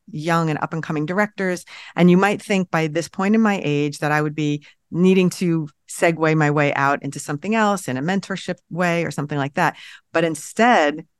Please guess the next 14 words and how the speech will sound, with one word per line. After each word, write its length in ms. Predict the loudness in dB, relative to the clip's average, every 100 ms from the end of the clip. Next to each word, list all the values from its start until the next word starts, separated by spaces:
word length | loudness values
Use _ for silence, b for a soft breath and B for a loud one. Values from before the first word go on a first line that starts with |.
| _ _ -6
what 140 | -4
has 160 | -4 -2
happened 300 | 0 0 -2
to 80 | -4
me 120 | -4
because 260 | -6 -8
of 80 | -8
social 300 | -8 -8 -4
media, 580 | -2 0 0 -2 -2 -6 -6
I 120 | -4
am 180 | -2 -4
way 220 | -4 -2 0
more 180 | 0
relevant 520 | 0 0 0 -2 -4